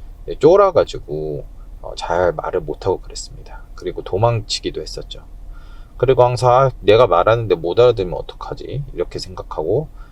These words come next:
아, 완벽하게 어떻게든 말해보려고 했습니다.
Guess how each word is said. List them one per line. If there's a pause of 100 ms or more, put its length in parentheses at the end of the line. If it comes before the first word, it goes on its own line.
(120)
아,
완벽하게
어떻게든
말해보려고
했습니다.